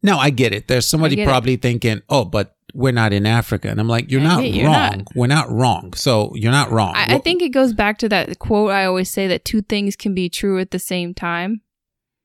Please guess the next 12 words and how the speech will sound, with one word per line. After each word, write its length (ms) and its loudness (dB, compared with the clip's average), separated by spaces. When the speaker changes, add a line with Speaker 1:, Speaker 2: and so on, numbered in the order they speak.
Speaker 1:
Mm-hmm. 300 2
Speaker 2:
Like, 240 0
I 80 0
can 260 -2
live 180 2
in 80 2
a 60 0
reality 540 -2
where, 180 -4
like, 300 -6
okay, 220 -2
yeah, 440 -2